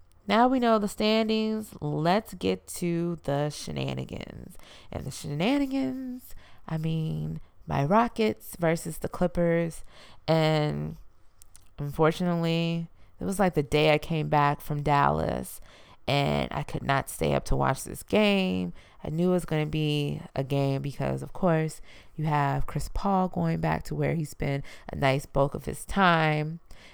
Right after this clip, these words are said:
at the Clippers. And so basically, from what I've read and seen, that they just had a time, like, the whole game, like, talking mess the whole time. And so it gets elevated. And so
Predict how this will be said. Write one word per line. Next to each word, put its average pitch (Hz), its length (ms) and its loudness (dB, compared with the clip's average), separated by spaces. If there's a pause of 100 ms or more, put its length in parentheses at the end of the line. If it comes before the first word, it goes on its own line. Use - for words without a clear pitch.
at - 160 -2
the - 80 2
Clippers. 156 920 4
And 143 380 -2
so 143 180 2
basically, 165 640 2
from 151 200 -2
what 135 120 0
I've 131 280 -2
read 143 400 4
and 131 240 -6 (320)
seen, 269 640 2
that 69 460 2 (640)
they 226 160 6
just 247 160 0
had 233 180 10
a 214 60 8
time, - 640 2
like, 117 280 -2
the 160 120 2
whole 175 200 6
game, 160 360 -2
like, - 180 -4
talking 185 520 2
mess 160 340 0
the - 160 -4
whole 143 340 0
time. - 480 -6 (1300)
And 277 160 -4
so 262 140 8
it 262 120 4
gets 220 220 0 (120)
elevated. 123 880 4 (300)
And 180 160 0
so 185 720 4